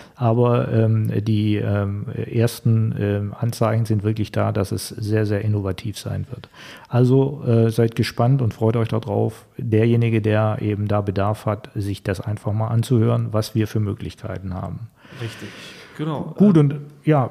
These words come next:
Speaker 1: eh, Basti, und ansonsten sind's wirklich dann die allgemeinen Themen, auf die wir dann eingehen und auch die aktuellen Themen. Ich hoffe, wir müssen nicht wieder auf irgendwelche Hochwasser, ähm,
Speaker 2: Das
Speaker 1: Katastrophen eingehen und ich hoffe auch, dass wir dieses, ähm, äh, dusselige Wort mit C,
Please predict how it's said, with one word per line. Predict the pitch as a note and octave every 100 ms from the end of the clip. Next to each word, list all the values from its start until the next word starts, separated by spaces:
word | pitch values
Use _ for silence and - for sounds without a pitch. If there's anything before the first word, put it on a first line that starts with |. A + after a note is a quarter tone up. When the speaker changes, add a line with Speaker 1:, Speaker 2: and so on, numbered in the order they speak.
| -
Speaker 1:
eh, | - C#3 -
Basti, | B2+ C3+ - C3+
und | B2
ansonsten | B2 A#2 C#3+ C#3+ D3+ B2
sind's | C#3 D3 C3+
wirklich | C3 D3 C3
dann | C3+ C3+
die | B2+ A#2+
allgemeinen | A#2 C3 A#2+ A#2+ C#3 D#3
Themen, | C#3+ C#3 C#3+ C#3
auf | C3 A#2
die | - C#3
wir | C3
dann | B2 A#2+
eingehen | A#2+ C#3 C#3 C3+
und | B2
auch | C3 C#3+
die | C#3 A#2+
aktuellen | A#2 A2+ A2 C3+ C#3
Themen. | A#2+ A2+ G#2+ A2
Ich | G#2 C3+
hoffe, | B2+ C#3 B2+ A2+
wir | A#2+
müssen | B2 B2+ B2+ B2+
nicht | C#3 -
wieder | C3 B2
auf | A#2+ A2+ A2 -
irgendwelche | C3+ B2 A2+ A#2 A2 A#2 A2 A2+ - - - - -
Hochwasser, | C3 C#3 A#2 A2+ A2+ A2 B2 B2
ähm, | A#2 A2+ A2 A2 A2 A2+ A2+
Speaker 2:
Das | B2+ A#2+
Speaker 1:
Katastrophen | - B2+ A#2 - A#2+ A#2+ C3
eingehen | A2+ A#2 A#2+ A#2 A#2 A2+
und | A2+ A2 A2
ich | B2 - -
hoffe | B2+ A#2+
auch, | A2 A2
dass | - A2+ -
wir | A2+
dieses, | A2 G#2+ G#2+ G2+ - -
ähm, | A2 G#2+ G2+ G2+ A#2 - -
äh, | A2+ A2+
dusselige | A2 A#2+ A#2 B2 A2 G#2
Wort | A2+ A#2
mit | A2 -
C, | - A#2 B2